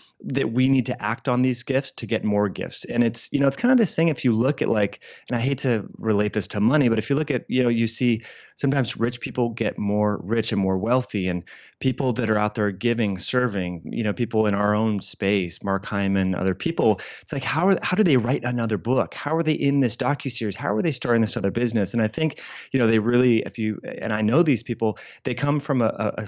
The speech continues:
place of giving and serving, and they, they feel compelled or called to do something. And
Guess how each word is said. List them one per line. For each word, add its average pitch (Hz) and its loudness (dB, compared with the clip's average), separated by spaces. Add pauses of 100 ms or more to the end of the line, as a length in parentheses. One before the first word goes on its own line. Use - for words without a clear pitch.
place 117 -2
of 95 -6
giving 104 0
and 87 -4
serving, 101 0
and 90 -2
they, 104 -4
they 110 0
feel 139 4
compelled 101 -4
or 90 -2
called 110 2 (300)
to - -2
do 120 0
something. 87 -4
And 110 0